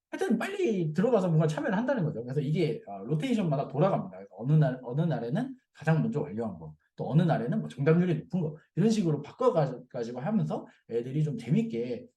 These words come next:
좀 문제풀이 과정에 좀 참여할 수 있도록 하고 있고요. 매일 밤 열 시마다 심야 문제풀이 시간 해가지고 뭐 선생님이 오 분 안에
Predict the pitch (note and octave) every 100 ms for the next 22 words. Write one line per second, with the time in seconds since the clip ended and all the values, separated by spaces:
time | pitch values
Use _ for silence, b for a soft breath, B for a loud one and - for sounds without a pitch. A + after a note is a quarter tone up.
0 | - B2 A2 F#2+ A2 C3 D3 D#3 B2+ A2+
1 | - B2+ C#3+ A2 A2+ - B3 B3 - -
2 | G2 F#2+ - F#3 F2+ D3+ C#3+ - B B
3 | B - F#3 C#4 - F3 D#3 D3+ A3 G3+
4 | D3+ A2+ - - B3+ D#4 E3 D3 D3+ -
5 | D3+ - - - _ b b b - E3+
6 | C#3+ D#3 B2+ - G3 G3+ E3 D3+ C3 D#3+
7 | E3+ B2 A2+ A2+ G2